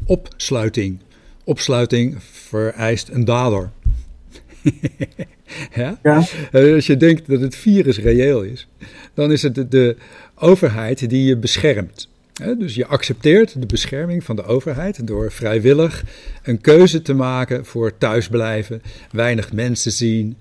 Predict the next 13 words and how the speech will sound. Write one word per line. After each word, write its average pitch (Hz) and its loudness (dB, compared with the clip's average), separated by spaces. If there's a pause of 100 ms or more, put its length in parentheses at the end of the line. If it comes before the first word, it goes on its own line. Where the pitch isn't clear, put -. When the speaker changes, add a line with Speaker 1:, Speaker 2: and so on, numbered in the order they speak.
(280)
Speaker 1:
eh, 104 -12
een 110 -4
mondkapje 127 2
dragen, 107 -6
anderhalve 104 -8
meter 104 -8
afstand 131 -4
houden, 113 -6 (380)
accepteren 110 0
dat 104 -10
uitgaansgelegenheden 113 -6
gesloten 110 -6
zijn, 101 -8